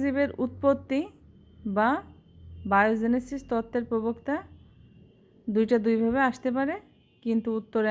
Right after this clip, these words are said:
একই, লুই পাস্তুর। গাছের প্রাণ আছে, এই মতবাদ প্রমাণ করেন স্যার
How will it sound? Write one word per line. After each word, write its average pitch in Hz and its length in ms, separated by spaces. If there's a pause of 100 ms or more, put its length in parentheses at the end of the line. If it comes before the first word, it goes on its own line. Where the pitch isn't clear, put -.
একই, 269 220 (240)
লুই 190 240
পাস্তুর। 170 400 (800)
গাছের 233 480
প্রাণ 214 220 (120)
আছে, 185 240 (260)
এই 254 200
মতবাদ 262 460 (100)
প্রমাণ 233 300 (120)
করেন 226 240 (500)
স্যার 226 220